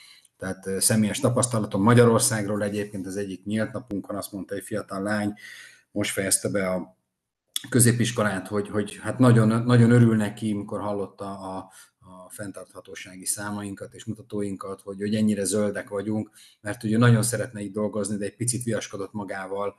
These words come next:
ö, magában, hogy, ö, hogy ő egy nagyon, nagyon környezettudatos valaki, és akkor egy picit úgy érezte, hogy hát egy légitársasághoz eljönni dolgozni, az,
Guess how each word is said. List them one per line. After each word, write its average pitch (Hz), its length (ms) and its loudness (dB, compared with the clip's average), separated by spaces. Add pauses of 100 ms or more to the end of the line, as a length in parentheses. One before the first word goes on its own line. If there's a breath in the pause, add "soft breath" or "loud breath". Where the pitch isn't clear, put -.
(300 soft breath)
ö, 98 260 -10
magában, 107 760 4 (320 loud breath)
hogy, 101 320 -6
ö, 101 260 -6 (140)
hogy 98 180 -12
ő 98 60 -6
egy 101 80 -6
nagyon, 98 420 -10
nagyon 92 360 -16
környezettudatos 95 840 -8
valaki, 98 420 -10
és 92 260 -12
akkor 95 200 -18
egy 95 100 -18
picit - 260 -10
úgy 95 120 -6
érezte, 95 340 -4
hogy - 100 -12
hát 92 120 -14
egy 98 80 -6
légitársasághoz 95 960 -10
eljönni 95 340 -10
dolgozni, 90 540 -12
az, 87 240 -18